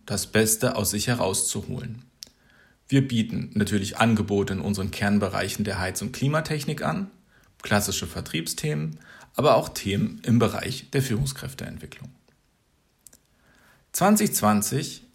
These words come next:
war aus meiner Sicht von zwei Fokusbereichen geprägt. Zum einen mussten wir unter den Corona-Bedingungen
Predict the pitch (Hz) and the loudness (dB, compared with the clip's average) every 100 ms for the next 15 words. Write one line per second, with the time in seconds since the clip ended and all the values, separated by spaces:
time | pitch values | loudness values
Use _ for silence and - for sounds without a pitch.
0 | - 98 98 - 104 127 127 120 120 104 | -2 0 2 4 4 6 4 0 -2 -2
1 | 95 107 113 - 117 - - 87 85 - | 2 2 2 2 0 0 -2 -6 -6 -8
2 | - 104 - - - - - _ _ _ | -8 -8 -10 -14 -14 -16 -20 _ _ _
3 | - _ - 113 107 107 117 151 202 247 | -18 _ -4 -2 2 4 4 4 2 -2
4 | - - - 117 - - 101 104 107 - | -8 -8 0 0 2 2 4 4 4 0
5 | 95 90 87 - 95 104 123 123 127 139 | -2 -2 -4 -6 -2 2 4 4 4 2
6 | 156 175 196 - | 0 -2 -4 -8